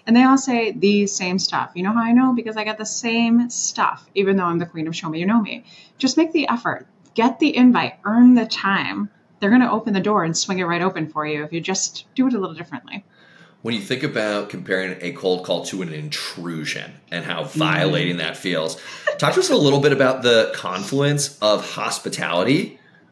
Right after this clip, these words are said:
Speaker 2: and sales, because yes, you can reach out in a more, dare I say, welcoming, warm, hospitable way. So
Speaker 1: Yeah.
Speaker 2: is there a parallel here between being hospitable and being effective at sales?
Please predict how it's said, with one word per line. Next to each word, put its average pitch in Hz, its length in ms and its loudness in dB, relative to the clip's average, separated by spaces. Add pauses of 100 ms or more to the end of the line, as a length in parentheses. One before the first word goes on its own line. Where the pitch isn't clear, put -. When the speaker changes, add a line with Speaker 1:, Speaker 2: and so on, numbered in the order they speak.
(260)
Speaker 2:
and 104 140 -4
sales, 117 280 2
because 113 640 0
yes, 147 320 2
you 127 60 -4
can 117 720 -2
reach 113 320 -2
out 98 420 0
in 107 100 -4
a 101 220 -2
more, 95 640 0
dare 92 160 0
I 92 40 -4
say, 80 320 -6
welcoming, 87 540 -2 (140)
warm, 90 520 -2 (140)
hospitable 98 960 -2
way. 87 600 -2 (320)
So 120 300 2
Speaker 1:
Yeah. 156 180 -2
Speaker 2:
is 139 220 4
there 113 360 4
a - 140 -6
parallel 135 420 4
here 101 180 0
between 120 460 -2
being 90 200 -4
hospitable 87 800 -4
and 98 180 -4
being 95 180 -2
effective - 360 -8
at - 100 -12
sales? - 380 -10